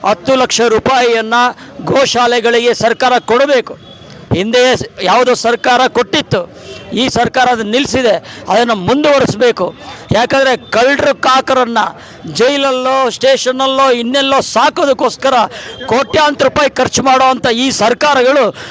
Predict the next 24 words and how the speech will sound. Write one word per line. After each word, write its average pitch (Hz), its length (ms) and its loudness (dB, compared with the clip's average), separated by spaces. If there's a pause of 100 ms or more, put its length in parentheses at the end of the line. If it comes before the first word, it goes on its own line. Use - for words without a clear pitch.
(300)
ಗೋವನ್ನು 311 480 0
ರಕ್ಷಣೆ 277 380 0
ಮಾಡೋದಕ್ಕೆ 269 360 0
ಯಾಕೆ 262 340 0 (100)
ಸಾಕಬಾರ್ದು? 247 520 0 (400)
ಅದಕ್ಕೆ 294 240 0
ಯಾಕೆ 294 280 0
ದುಡ್ಡು 277 240 -2
ಕೊಡಬಾರ್ದು? 247 440 2 (500)
ಯಾವ 277 180 2 (200)
ಬಡವ 294 240 2 (280)
ಹಸುವನ್ನು 277 380 0
ಸಾಕ್ತಾನೆ 269 520 0 (420)
ಅವನಿಗೆ 269 300 2 (200)
ಆ - 20 4 (160)
ಗೋವಿನ 302 320 2 (120)
ಆಹಾರಕ್ಕೋಸ್ಕರ 285 540 2 (100)
ಒಂದಷ್ಟು 302 380 -2
ಗ್ರ್ಯಾಂಟ್ 320 360 0
ಕೊಡಲಿ, 302 240 2
ಅವನಿಗೆ 277 220 2
ಒಂದಷ್ಟು 269 360 -2
ದುಡ್ಡು 320 260 0
ಕೊಡಲಿ, 240 260 -2